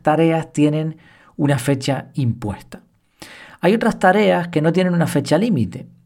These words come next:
Sobre todo, eh, digamos que en el otro extremo de la balanza estarían las fe-, la, las tareas repetitivas.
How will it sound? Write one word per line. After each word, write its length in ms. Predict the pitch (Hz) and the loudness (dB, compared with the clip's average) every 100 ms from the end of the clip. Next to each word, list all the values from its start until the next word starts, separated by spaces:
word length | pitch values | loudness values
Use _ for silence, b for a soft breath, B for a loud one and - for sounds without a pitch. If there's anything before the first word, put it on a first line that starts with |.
| - | -10
Sobre 280 | - 135 | -4 0
todo, 420 | 139 180 233 233 - _ - | 2 2 2 -2 -8 _ -8
eh, 220 | 160 139 | -4 -2
digamos 320 | 127 139 170 | -2 0 0
que 100 | 175 | 0
en 60 | 165 | 0
el 100 | 151 | 2
otro 180 | 160 156 | 0 -2
extremo 340 | - 160 160 | -2 -2 0
de 40 | 151 | 2
la 80 | 139 | 2
balanza 360 | 139 147 - | 2 0 -4
estarían 360 | 165 139 143 143 | -4 -2 -2 -2
las 140 | 123 | -4
fe-, 180 | - 170 | -6 -6
la, 300 | 143 127 120 | -4 -4 -4
las 220 | - 123 | -4 -6
tareas 260 | 123 131 139 | -4 -2 0
repetitivas. 800 | 143 123 120 113 147 117 95 | 0 -2 -2 -2 0 0 -2